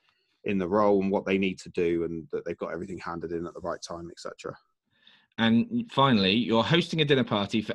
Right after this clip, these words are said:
Speaker 2: anyone you would like, dead or alive. Who would be your first guest?
Speaker 1: Oh, just one.
Speaker 2: You, you'll have more at their party, but they, you know, you wanna make sure that this person is
Speaker 1: Right,
Speaker 2: there.
Speaker 1: this, this person's key to the whole,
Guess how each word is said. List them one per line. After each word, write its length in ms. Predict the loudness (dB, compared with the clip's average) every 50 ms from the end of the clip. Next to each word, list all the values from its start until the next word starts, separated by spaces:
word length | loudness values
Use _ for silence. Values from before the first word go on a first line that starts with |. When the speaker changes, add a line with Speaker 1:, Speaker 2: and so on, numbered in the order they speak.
| 0 2
Speaker 2:
anyone 440 | 2 4 4 4 4 4 6 6
you 100 | 6 4
would 120 | 4 2 2
like, 340 | 2 2 0 0 -2 -2 2
dead 180 | 4 4 4 4
or 120 | 2 0
alive. 460 | 0 0 0 0 0 -2 -2 -4 -8 -14 _ _ _ -2 2
Who 120 | 4 6
would 140 | 6 6 4
be 100 | 2 2
your 160 | 2 2 0
first 640 | -2 -6 -4 0 0 0 0 0 -2 -6 -10 -16 -18 _ _
guest? 360 | -4 -4 -4 -4 -6 -12 -20 _ -20 -20 -20 -20 _ _ _ _ _ _ _ -4
Speaker 1:
Oh, 480 | 0 4 6 6 8 6 6 4 0 -4 -10 -16 -18 -18 -20 -20 -20 _ _ _ _ _ _ _ _ _ _
just 240 | 0 0 0 2 2
one. 320 | 2 2 2 2 0 -4 -10 _ _ _ _ _ _ _ _ _ _ _ _ _ _ _ _ _ _ _ _ _ _ -4
Speaker 2:
You, 180 | 0 0 0 2
you'll 220 | 4 4 6 6 6
have 160 | 4 4 4
more 240 | 6 8 8 8 6
at 100 | 6 4
their 160 | 2 2 2
party, 520 | 2 2 2 4 4 2 0 -2 -2 -2
but 260 | -2 -2 -4 -4 0 2
they, 220 | 0 0 0 0 -2
you 120 | -2 0
know, 80 | 0 0
you 200 | -2 -2 -2 0
wanna 160 | 0 2 2
make 160 | 0 0 -2
sure 160 | -2 -4 -4
that 80 | -4 -2
this 140 | -4 -4 -4
person 380 | -4 -4 -4 -2 -4 -4 -4 0
is 60 | 2
Speaker 1:
Right, 200 | 4 4 4 4
Speaker 2:
there. 180 | 4 2 2 2
Speaker 1:
this, 140 | 0 0
this 180 | 0 0 0 0
person's 460 | 2 2 2 2 2 -2 -4 -6 -6 -8
key 400 | -8 -4 -2 0 2 2 0 -2
to 160 | -2 -2 -2
the 120 | 0 0 -2
whole, 460 | -2 0 2 4 4 4 4 2